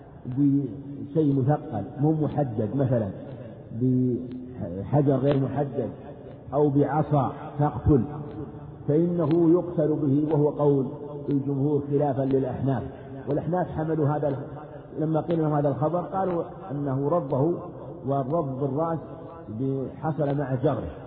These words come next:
فلم يحصل مجرد أنه قتل بمثقل بلا جرح، فحصل معه جرح يقوم مقام المحدد. وكل هذا في الحقيقة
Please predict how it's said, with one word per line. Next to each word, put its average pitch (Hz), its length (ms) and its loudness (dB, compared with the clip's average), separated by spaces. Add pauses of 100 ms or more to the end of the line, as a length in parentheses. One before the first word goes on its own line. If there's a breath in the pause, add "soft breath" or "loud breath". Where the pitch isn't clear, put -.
(640)
فلم 160 260 2
يحصل 147 280 -2
مجرد 139 460 -2 (160)
أنه 135 300 -2
قتل 139 180 -2
بمثقل 135 600 -2 (220)
بلا 127 160 2
جرح، 135 240 -2
فحصل 147 520 -2
معه 135 220 0 (120)
جرح 170 220 2 (880)
يقوم 151 380 2
مقام 143 360 0 (260)
المحدد. 143 540 0
وكل 233 260 0
هذا 175 200 2
في 135 60 2
الحقيقة 139 480 -2